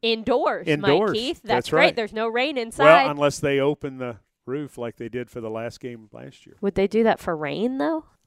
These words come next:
Speaker 2: I don't know. I mean, I wouldn't think so.
Speaker 1: Seems like something the Colts would do. They've pulled some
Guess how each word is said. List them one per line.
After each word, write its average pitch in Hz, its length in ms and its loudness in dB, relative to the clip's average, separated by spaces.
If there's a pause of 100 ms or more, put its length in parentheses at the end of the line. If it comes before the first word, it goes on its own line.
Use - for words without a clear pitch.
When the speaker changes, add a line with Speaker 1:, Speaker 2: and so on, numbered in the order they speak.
(120)
Speaker 2:
I - 80 -4
don't 311 140 0
know. 330 260 -2 (280)
I 127 80 -4
mean, 180 120 2
I 151 60 6
wouldn't 170 260 -2
think - 220 0
so. - 340 -8
Speaker 1:
Seems - 480 -10
like 147 160 -8
something 147 460 -10
the - 60 -18
Colts - 440 -10
would 143 180 -10
do. 147 300 -8 (280)
They've 165 280 -2 (360)
pulled 185 260 4
some 180 300 -2